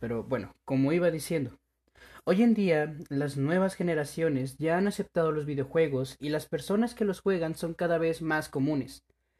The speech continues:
Pero en las viejas generaciones, al haber crecido en un entorno fácil de influenciar tanto por la religión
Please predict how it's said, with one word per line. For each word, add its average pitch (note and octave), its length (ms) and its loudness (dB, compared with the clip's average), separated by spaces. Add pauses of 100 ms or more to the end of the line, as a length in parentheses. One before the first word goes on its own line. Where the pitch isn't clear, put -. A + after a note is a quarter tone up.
(180)
Pero A#2+ 120 -4
en A#2+ 80 0
las A2+ 140 -2
viejas C#3 260 0
generaciones, D3 680 -2
al B2+ 120 -4
haber A#2+ 260 -2
crecido C#3 520 -2
en A#2+ 100 -2
un B2+ 140 0
entorno C#3 400 -2
fácil A#2+ 340 -8
de C#3 80 -2
influenciar C3 480 -4
tanto A#2 260 -8
por A2+ 180 -6
la A#2 120 -4
religión B2+ 560 -4